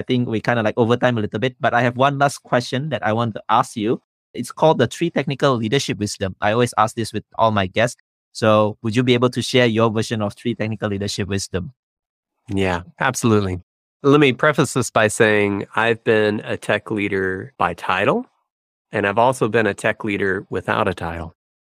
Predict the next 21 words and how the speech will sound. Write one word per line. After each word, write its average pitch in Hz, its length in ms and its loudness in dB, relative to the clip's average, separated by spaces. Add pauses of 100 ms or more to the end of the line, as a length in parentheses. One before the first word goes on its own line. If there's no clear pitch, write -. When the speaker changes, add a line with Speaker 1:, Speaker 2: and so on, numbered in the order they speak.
(140)
Speaker 2:
What 123 220 4
I 127 140 2
can 123 160 -4
say 101 260 -2
I've 92 140 -2
learned 92 280 -2
from 95 180 -4
all 98 200 0
of 95 80 0
my 95 180 2
experiences 92 840 -4
and 82 320 -6
also 90 320 -2
from 90 180 -2
my 90 100 0
research 90 480 -2
into 90 200 -2
other 90 180 -2
organizations 85 880 -4
is, 90 320 -8
first, - 600 -2